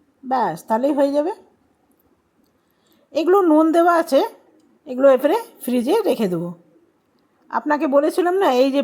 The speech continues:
প্লাস্টিকগুলো, এই প্লাস্টিকগুলো আমি ফেলি না। এগুলো কি হবে, যেরকম আপনার লাগবে সেরকম রেখে দেন, ব্যাস, ধরে প্লাস্টিকগুলো ফেলে দেন। ফ্রিজটাও বেশি জাম হয় না, যখন বার করবেন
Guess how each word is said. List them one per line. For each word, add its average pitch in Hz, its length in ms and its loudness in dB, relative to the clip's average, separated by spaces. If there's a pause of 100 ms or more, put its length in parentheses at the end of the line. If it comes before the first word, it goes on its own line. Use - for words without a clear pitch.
প্লাস্টিকগুলো, 269 640 -2 (220)
এই 269 140 -4
প্লাস্টিকগুলো 247 600 -2
আমি 311 140 -2
ফেলি 214 320 -2
না। 175 180 -8 (440)
এগুলো 311 260 -2
কি 320 160 0
হবে, 320 260 0 (600)
যেরকম 311 500 0
আপনার 294 400 0
লাগবে 247 260 -2
সেরকম 247 400 0
রেখে 247 240 2
দেন, 339 180 0 (600)
ব্যাস, 220 380 -6
ধরে 311 200 2
প্লাস্টিকগুলো 277 600 -2
ফেলে 214 280 0
দেন। 175 180 -6 (600)
ফ্রিজটাও 311 580 -2 (180)
বেশি 269 300 -2
জাম 247 320 0
হয় 277 200 0
না, 311 200 -2 (1040)
যখন 277 300 -2
বার 269 180 0
করবেন 311 360 0